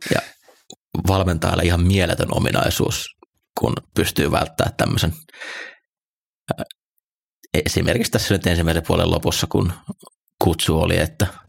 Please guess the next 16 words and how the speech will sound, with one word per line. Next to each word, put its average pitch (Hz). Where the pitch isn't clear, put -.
voidaan 85
juosta, 87
mut 82
voidaan 85
heittää, 85
mut 82
missään 85
nimessä 80
ei 67
saada 80
kyllä -
juosta. -
Ja -
sit -
kun -
juostiin, 58